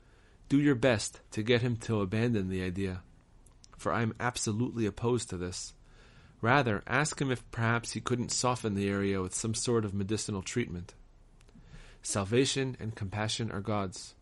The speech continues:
May he quickly send from heaven a complete recovery for your daughter. I am extremely busy because I plan, God willing, to travel to Uman tomorrow. May God give me a safe journey.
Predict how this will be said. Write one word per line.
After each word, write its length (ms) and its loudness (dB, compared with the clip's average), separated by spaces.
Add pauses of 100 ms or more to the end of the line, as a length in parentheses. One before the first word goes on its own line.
(420)
May 80 0
he 140 2
quickly 400 0
send 320 2
from 160 -2
heaven 280 2
a 60 -2
complete 500 0
recovery 480 0
for 160 -4
your 140 0
daughter. 400 -2 (1000)
I 80 4
am 80 4
extremely 520 6
busy 340 6
because 300 0
I 60 2
plan, 380 2
God 220 2
willing, 340 0
to 80 -4
travel 340 0
to 120 -6
Uman 280 2
tomorrow. 500 -4 (600)
May 100 2
God 260 4
give 180 2
me 120 2
a 60 2
safe 320 0
journey. 420 -2